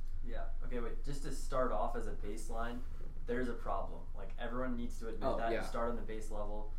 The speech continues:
Speaker 1: There's a problem with the system. I mean, you look at this and it's like, you know, people don't trust their police force. They're scared of them, and that's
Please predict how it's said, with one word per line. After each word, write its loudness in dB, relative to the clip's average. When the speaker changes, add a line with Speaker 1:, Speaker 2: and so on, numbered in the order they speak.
Speaker 1:
There's 0
a 2
problem 2
with 0
the 0
system. 0
I 0
mean, 0
you 0
look 2
at 2
this 0
and 0
it's 0
like, 0
you 0
know, 2
people 2
don't 2
trust 0
their -2
police -2
force. -2
They're 0
scared -2
of -2
them, -2
and -2
that's 0